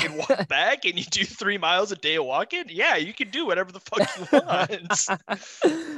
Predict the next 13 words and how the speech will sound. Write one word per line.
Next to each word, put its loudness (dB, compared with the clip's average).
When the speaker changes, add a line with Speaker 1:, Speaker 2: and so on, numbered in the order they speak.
Speaker 2:
Okay, 8
Speaker 1:
Uh, -2
Speaker 2:
hey, 6
hey, 4
that's, 2
that's 2
right. 6
You're 4
right. 4
You're 2
right 2
on -8
that. -12